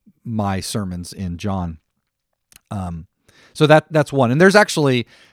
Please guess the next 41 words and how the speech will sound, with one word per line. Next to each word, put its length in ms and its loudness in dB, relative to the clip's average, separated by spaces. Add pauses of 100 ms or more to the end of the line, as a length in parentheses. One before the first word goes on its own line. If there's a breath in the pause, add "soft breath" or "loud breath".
a, 80 0
a 300 -2
kind 180 0
of 80 0
a 60 4
rich 460 0
history 720 -4
of 200 -4
evangelical 720 -2
scholars 500 2
that 140 -10
take 240 -8
such 400 -12 (420)
a 100 -8
position. 420 -8
That's 200 0
actually, 420 -4 (400 soft breath)
to 80 -6
be 120 4
quite 260 2
honest, 520 0
um, 220 -6
as 200 -6
I 460 -2 (520 soft breath)
have 220 -4
done 240 0
my, 640 0
you 200 -8
know, 100 -6
my 360 -6
seminary 500 -2
work 360 -4
and 160 -10
my 280 -8
P 140 -8
H 160 -8
D 160 -4
work, 380 0 (480 soft breath)
that 260 2
was, 280 2
uh, 120 -10